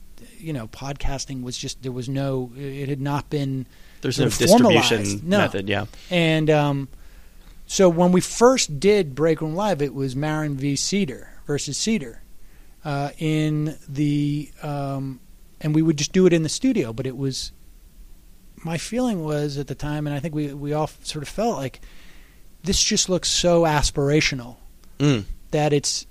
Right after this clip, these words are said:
Speaker 1: you know, we're in a, a studio, we don't have really any money for a set.
Speaker 2: Yeah.
Speaker 1: And what's the set for us? It's, that's, it's just, it seems ridiculous. And then we were just like, you know, we're really annoying people here.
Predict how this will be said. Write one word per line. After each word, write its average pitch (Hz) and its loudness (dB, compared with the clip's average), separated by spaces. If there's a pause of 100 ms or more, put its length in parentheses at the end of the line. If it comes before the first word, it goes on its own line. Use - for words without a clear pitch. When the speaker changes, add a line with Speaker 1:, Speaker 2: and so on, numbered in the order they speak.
Speaker 1:
you 175 -4
know, 151 0
we're 151 2
in 175 4
a, 139 0
a 127 -4
studio, 165 4
we 151 6
don't 160 2
have 160 2
really 151 6
any 143 2
money 143 0
for 131 -4
a 113 -4
set. 139 -2
Speaker 2:
Yeah. 113 -4 (200)
Speaker 1:
And 147 -2
what's 170 2
the 170 -6
set - 0 (140)
for 135 -8
us? - -14
It's, - -2 (120)
that's, - -4
it's 156 -8
just, - -6
it 139 -8
seems 139 -4
ridiculous. 139 -2 (440)
And 160 2
then 220 8
we 240 6
were 175 6
just 151 0
like, 151 -2
you 160 -4
know, 151 -2
we're 147 0
really 170 4
annoying 147 -2
people 117 -12
here. 123 -16